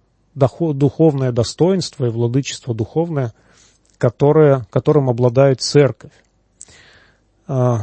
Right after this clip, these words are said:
возвращение прежнего владычества — это намёк на то владычество духовное, которое утратил Адам после грехопадения. В церкви человеку, человеку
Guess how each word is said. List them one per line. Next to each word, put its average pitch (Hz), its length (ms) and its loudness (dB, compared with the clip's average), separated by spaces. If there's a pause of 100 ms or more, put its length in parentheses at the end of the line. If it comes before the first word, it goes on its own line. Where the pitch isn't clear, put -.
(160)
возвращение 139 760 0
прежнего 139 460 0
владычества — 127 800 -2
это 143 240 -2
намёк 139 460 0
на 131 320 0
то 180 240 -2
владычество 165 640 -2
духовное, 127 500 0
которое 151 340 -4
утратил 143 500 0
Адам 123 540 0
после - 280 -12
грехопадения. 110 920 -8
В - 100 -20
церкви 170 440 0
человеку, 117 520 -4
человеку 127 600 -4